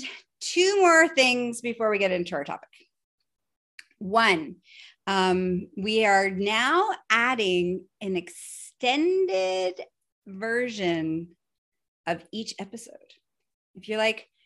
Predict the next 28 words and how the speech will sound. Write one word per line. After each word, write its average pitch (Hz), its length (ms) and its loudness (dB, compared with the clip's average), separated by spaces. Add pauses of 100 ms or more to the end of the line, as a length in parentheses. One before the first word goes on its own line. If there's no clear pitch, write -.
(280)
the 269 100 0
end 320 180 4
of 415 120 -2
an 320 120 4
episode, 320 460 0
you're 339 100 -2
like, 330 240 -2
"What? 554 320 4 (720)
I 403 80 2
totally 403 140 -2
want 480 600 8
more 440 180 4
Gaia. 392 460 6 (1160)
What? 539 320 2 (500)
She - 280 -10
just 539 200 4 (180)
barely 508 360 8
covered 480 380 6
that." 262 280 4 (440)
<laughs> 370 60 -12 (800)
Well, 220 80 -10
guess 320 160 -2
what? 539 240 2 (380)
You 233 140 -6
can 247 280 0
now 185 600 2
have 180 500 -4 (220)
extended, 202 840 -2